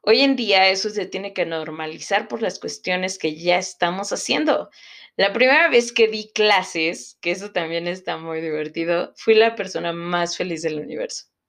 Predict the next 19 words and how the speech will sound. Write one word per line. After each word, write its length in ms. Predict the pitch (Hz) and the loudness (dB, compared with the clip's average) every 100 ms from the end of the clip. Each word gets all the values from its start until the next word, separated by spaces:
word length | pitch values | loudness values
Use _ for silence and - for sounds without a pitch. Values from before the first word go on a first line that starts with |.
| _ _ - _ _ _ _ _ _ _ _ | _ _ -20 _ _ _ _ _ _ _ _
Porque 320 | - 196 202 202 | 0 2 2 2
me 140 | 202 | 2
sentía 460 | 208 190 196 196 196 | 2 0 4 6 6
útil, 380 | 190 190 160 | 4 0 -4
me 100 | 156 | -4
sentía 840 | 165 165 160 170 165 165 160 - _ _ | -6 -6 -4 0 2 2 0 -2 _ _
feliz, 500 | 185 175 175 175 175 | -2 0 0 -4 -4
me 100 | 170 | -4
sentía 420 | 165 156 165 170 | -6 -4 -2 -2
muy 340 | 185 190 190 | -2 -2 -2
tranquila 480 | 190 185 185 175 165 | -2 -4 -4 0 0
dando 280 | 160 156 151 | 0 -2 -6
clases. 420 | 170 151 - 143 | -2 -4 -4 -4
La 100 | 170 | -2
primera 400 | 170 175 190 196 | 0 2 4 4
vez 280 | 190 190 - | 4 2 -2
que 380 | 196 185 - - | 2 2 2 -6
vi 880 | 160 - _ 196 208 214 247 254 _ _ _ _ _ _ - | -20 -20 _ -8 -4 -4 -4 -12 _ _ _ _ _ _ -2
a, 480 | 175 170 165 160 | 0 2 4 2